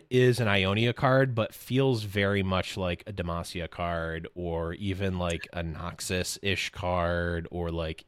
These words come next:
a Bilgewater type card, where it's like, he's very combat focused,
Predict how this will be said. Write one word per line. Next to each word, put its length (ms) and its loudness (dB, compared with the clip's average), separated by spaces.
a 80 -4
Bilgewater 800 -4
type 280 -4
card, 260 -2
where 100 -2
it's 120 -6
like, 240 -4
he's 120 -10
very 180 2
combat 560 4
focused, 800 2